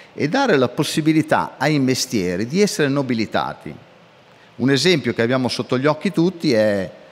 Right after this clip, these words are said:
eh, il mestiere che i miei nonni,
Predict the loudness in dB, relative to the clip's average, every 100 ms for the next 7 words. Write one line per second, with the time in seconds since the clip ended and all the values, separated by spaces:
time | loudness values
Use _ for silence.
0 | -20 -20 -20 -18 -8 -6 -4 -4 -4 -4
1 | -4 -2 0 2 2 2 0 -4 -12 -20
2 | -8 -2 0 2 4 4 4 2 0 -4
3 | -6